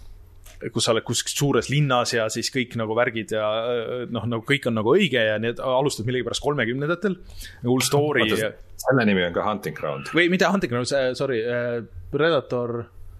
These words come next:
Speaker 1: äh, oh, kohe ei meenu. Äh, ühesõnaga, PlayStation kahe Predator, ma ei, hetkel ei hakka kohe otsima, mis. Ühesõnaga, see, see oli ka halb ja Alien versus Predator,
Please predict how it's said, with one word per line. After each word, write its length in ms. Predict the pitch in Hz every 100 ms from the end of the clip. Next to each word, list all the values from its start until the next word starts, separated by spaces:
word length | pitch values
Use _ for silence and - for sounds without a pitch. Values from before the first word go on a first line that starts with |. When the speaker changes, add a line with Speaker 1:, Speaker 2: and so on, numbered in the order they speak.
| - - - -
Speaker 1:
äh, 1040 | - - - 113 117 117 117 113 113 - - - - - - - -
oh, 160 | 113 101 90 - -
kohe 160 | - 101
ei 80 | 98
meenu. 240 | 98 87 - -
Äh, 380 | 113 95 98 98 - -
ühesõnaga, 400 | 151 151 120 104
PlayStation 480 | 139 160 120 117 110
kahe 160 | 120 98
Predator, 360 | 101 92 92 87
ma 120 | 98 95
ei, 120 | 104 113
hetkel 320 | 113 123 101
ei 80 | 104
hakka 160 | - 98
kohe 240 | 104 98
otsima, 240 | - - 87
mis. 160 | - - - - - - -
Ühesõnaga, 360 | 156 196 196 151
see, 240 | 196 165
see 200 | 139 196 175
oli 80 | 131
ka 120 | 139 131
halb 220 | 135 110
ja 80 | 131
Alien 200 | 190 143
versus 200 | 139 -
Predator, 400 | 139 127 123 113